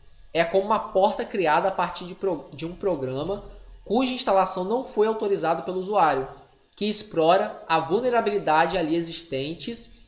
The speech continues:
e permite que terceiro tenha acesso à máquina. Ó, phishing não é um malware.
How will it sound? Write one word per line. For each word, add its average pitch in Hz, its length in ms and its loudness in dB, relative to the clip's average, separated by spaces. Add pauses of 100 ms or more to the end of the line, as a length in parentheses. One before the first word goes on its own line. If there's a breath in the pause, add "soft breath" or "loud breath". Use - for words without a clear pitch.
(100)
e 190 100 -4
permite 196 460 -2
que - 80 -10
terceiro 202 540 -2
tenha 196 220 -4
acesso 180 360 -4
à 226 60 -4
máquina. 160 500 -6 (420)
Ó, 135 360 -4 (240)
phishing 247 460 -4
não 233 180 -4
é 220 60 0
um 226 60 -2
malware. 202 540 0